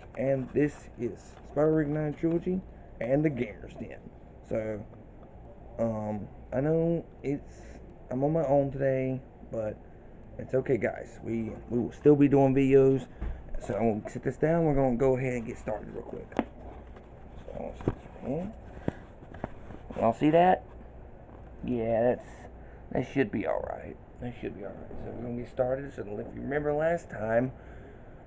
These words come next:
uh, the Knuckleheads and I, we, uh, we went through the Magic Crafter's world,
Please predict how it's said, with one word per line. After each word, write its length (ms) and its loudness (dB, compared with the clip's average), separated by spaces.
uh, 200 2
the 40 2
Knuckleheads 480 0
and 80 -6
I, 220 6
we, 340 -2
uh, 320 2
we 60 -6
went 180 -4
through 160 -2
the 60 -6
Magic 340 -2
Crafter's 320 -4
world, 480 0